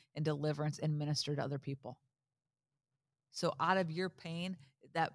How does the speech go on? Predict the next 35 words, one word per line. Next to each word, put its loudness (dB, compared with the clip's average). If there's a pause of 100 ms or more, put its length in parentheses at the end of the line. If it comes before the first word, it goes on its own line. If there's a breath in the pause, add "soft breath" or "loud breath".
(100)
that -4
you're, 0
you're -2
called 2
as 0
deliver, 0
and -2
yet 0
you, -2
you're -4
in 0
bondage, -4 (140)
right? 0 (720)
You're 0
called 2
to 2
do 2
this, 2
and 0
y-, -4
and -2
yet 2
the 4
opposite 4
is -2
true -4
in -2
your -2
life. -4 (540)
That's 2
so 0
typically 0
how 4
it 2
happens. -4